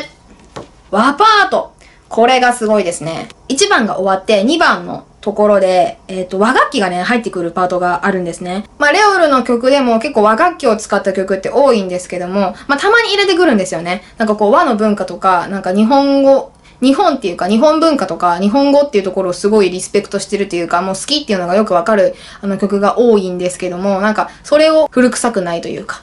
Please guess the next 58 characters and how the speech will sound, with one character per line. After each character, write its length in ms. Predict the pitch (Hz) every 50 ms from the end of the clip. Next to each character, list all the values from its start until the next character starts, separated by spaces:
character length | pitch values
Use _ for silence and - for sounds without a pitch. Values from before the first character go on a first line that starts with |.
| -
現 180 | - 202 202 202
代 160 | 202 196 190
チ 160 | 190 - -
ッ 40 | -
ク 80 | - 214
な、 160 | 190 185 - - - - - -
あ 80 | 202 190
の、 100 | 190 208
か 120 | - 208
っ 80 | 202 -
こ 100 | - 208
い 80 | 202
い 40 | 185
感 180 | - 202 190 185
じ 60 | 180
で 60 | 185
ア 100 | - 196
レ 80 | 196 196
ン 60 | 185
ジ 60 | 180
さ 120 | - 196 190
れ 100 | 185 180
て 100 | 190 190
る 60 | 185
の 100 | 180 170
で、 100 | 170 170
ま 100 | 185 180
た 80 | -
そ 100 | - 196
れ 60 | 190 180
も 60 | 180
ね、 80 | 170
聴 140 | 180 - 202
い 20 | 190
て 80 | 202
ほ 160 | 196 - 202
し 140 | 190 - 202
い 40 | 185
な 120 | 180 175
と 160 | - - - - - - - - -
思 100 | 202 196
い 40 | 196
ま 140 | 202 208
す 100 | 202 -
ね。 240 | 175 175 180 180 202 - - - - - - - _ _ _ _ _ _ -
和 120 | 240 285
楽 140 | 370 466 466
器 100 | 453 311
が 80 | 240 226
入 200 | - 277 277 269
っ 40 |
て 80 | - 220
き 60 | 214
た 80 | 208 196
と 120 | - 196
こ 120 | 202 208 208
ろ 100 | 202 190
で、 320 | 190 190 185 185 180 -